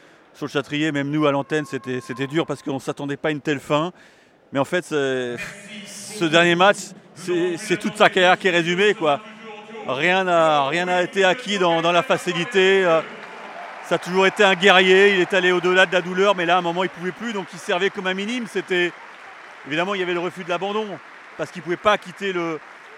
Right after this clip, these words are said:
le circuit, euh, comme ça, mais c'était, c'était hallucinant. C'était totalement imprévisible, très émouvant, bien sûr. Et puis, euh, ensuite, l'arrivée de, de toutes les personnes qui ont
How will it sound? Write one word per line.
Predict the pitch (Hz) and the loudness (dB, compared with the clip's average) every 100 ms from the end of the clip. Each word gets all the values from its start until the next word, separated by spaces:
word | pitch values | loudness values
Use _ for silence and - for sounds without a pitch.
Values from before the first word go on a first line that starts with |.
| - | -12
le | 165 | -10
circuit, | 165 185 - 175 196 202 175 | -8 -8 -8 -10 -8 -4 -4
euh, | 151 143 135 | -2 -4 -6
comme | 190 165 | -8 -8
ça, | - 220 208 | -2 -2 -2
mais | 180 170 - - - - - - - | -4 -6 -8 -20 -20 -20 -20 -20 -20
c'était, | - 190 - 208 196 | -8 -6 -4 0 0
c'était | 180 185 202 | -2 -6 -4
hallucinant. | 190 196 - 165 160 | -4 -4 -8 -10 -10
C'était | - 175 185 180 175 170 165 165 151 - - - | -10 -8 -4 -4 -2 -4 -6 -8 -12 -20 -20 -12
totalement | 208 220 208 214 | -6 -4 -2 -2
imprévisible, | 196 208 196 180 214 220 180 - - - - | -2 -4 -6 -4 -6 -8 -12 -18 -20 -20 -18
très | - 202 185 | -6 -4 -2
émouvant, | 190 180 190 | -4 -4 -6
bien | 190 170 | -6 -8
sûr. | 185 196 220 - - - - - - - | -8 -8 -8 -10 -20 -20 -20 -20 -20 -18
Et | - | -18
puis, | - 180 180 | -12 -4 0
euh, | 160 | 0
ensuite, | 156 151 185 196 180 | -2 -8 -10 -10 -2
l'arrivée | 165 165 165 175 | -2 -2 -2 -2
de, | 165 151 | -2 -4
de | |
toutes | 147 185 185 | -8 -10 -10
les | |
personnes | 170 175 - 185 180 | -6 -8 -6 -8 -10
qui | 170 170 | -10 -8
ont | 170 160 | -6 -8